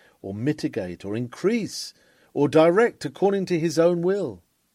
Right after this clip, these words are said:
You have often heard, I dare say, that pretty little story, which I cannot help telling again,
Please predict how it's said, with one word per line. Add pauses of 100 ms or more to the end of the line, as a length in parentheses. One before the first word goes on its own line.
(1000)
You
have
often
heard,
I
dare
say,
that
pretty
little
story, (220)
which
I
cannot
help
telling
again,